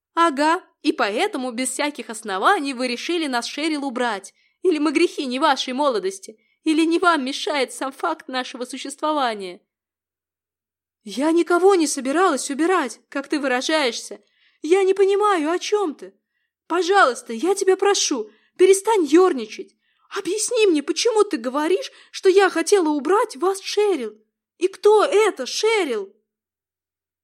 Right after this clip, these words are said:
"Вы прикидываетесь?" "Нет, боже мой, вовсе нет.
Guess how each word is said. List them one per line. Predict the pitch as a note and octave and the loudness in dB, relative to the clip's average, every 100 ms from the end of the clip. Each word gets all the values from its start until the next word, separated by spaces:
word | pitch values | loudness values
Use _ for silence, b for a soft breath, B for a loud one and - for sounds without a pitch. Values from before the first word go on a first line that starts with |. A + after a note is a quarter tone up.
| _ _ _ | _ _ _
"Вы | A3 C4 G4 | -6 2 4
прикидываетесь?" | G4 C#4+ D4+ G4 G4+ D4+ A#3 G#3+ G3 - - _ _ _ _ _ _ _ - | 4 -2 0 2 2 0 -2 -6 -10 -12 -16 _ _ _ _ _ _ _ -10
"Нет, | F4 A4 C#5 G4 C4 | -4 -2 -2 -2 -6
боже | E4+ G#4 C5+ - | 4 6 6 0
мой, | A4+ G#4+ C#5 D4 | -8 -4 -2 -4
вовсе | A#3 G#4 - - A#4 | -4 -4 -4 -12 -6
нет. | F#4+ G#4 G#4+ - | -2 -2 -2 -8